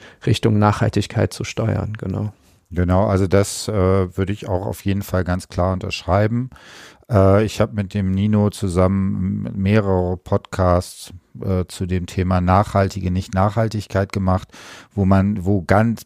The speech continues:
Speaker 2: also wissenschaftlich ist, glaub ich, durch dieses Thema, dass man durch individuelle Konsumentscheidungen wirklich was am System verändern kann. Also wer das noch behauptet,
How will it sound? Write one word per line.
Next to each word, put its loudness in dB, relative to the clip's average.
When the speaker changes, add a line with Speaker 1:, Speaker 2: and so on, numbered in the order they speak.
Speaker 2:
also 0
wissenschaftlich 0
ist, -8
glaub 0
ich, -6
durch 2
dieses -4
Thema, 0
dass -4
man 0
durch -2
individuelle 2
Konsumentscheidungen 0
wirklich -2
was 0
am 2
System -2
verändern -4
kann. -6
Also -4
wer -2
das 2
noch 0
behauptet, 0